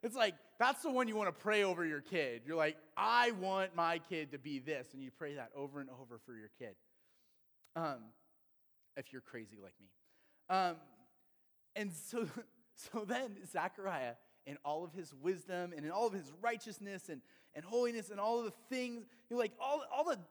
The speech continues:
the setup anticipation, right? He, he responds to the angel, "How can I be sure of this? I'm an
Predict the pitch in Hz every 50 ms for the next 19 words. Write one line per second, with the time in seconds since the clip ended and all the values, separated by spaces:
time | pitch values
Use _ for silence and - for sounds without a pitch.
0 | - _ - 262 240 - - - - - - 285 277 269 262 262 - 247 262 247
1 | 220 - 277 240 - 247 190 240 240 220 185 - - 185 160 160 170 196 214 247
2 | 269 - - - _ _ _ _ _ _ _ _ _ _ _ _ _ _ _ _
3 | - - 247 240 - _ - - 240 254 269 285 262 247 - - - 220 208 214
4 | 220 196 - 226 226 - 175 160 151 151 135 156 160 165 185 214 - - _ _
5 | _ _ _ _ _ _ _ _ _ _ _ _ _ _ _ _ _ - - 254
6 | 294 320 294 - 320 302 294 226 247 226 190 - - - 202 196 180 139 117 90
7 | 98 101 87 - - - - - - _ _ _ _ _ _ _ _ _ _ _
8 | _ _ _ _ _ _ _ _ _ _ _ _ _ _ _ _ _ _ _ _
9 | _ _ _ _ _ _ _ _ _ _ _ _ _ _ _ _ _ _ _ _
10 | _ _ _ _ _ _ _ _ _ _ _ _ _ _ _ _ _ _ - -
11 | 220 254 302 339 330 302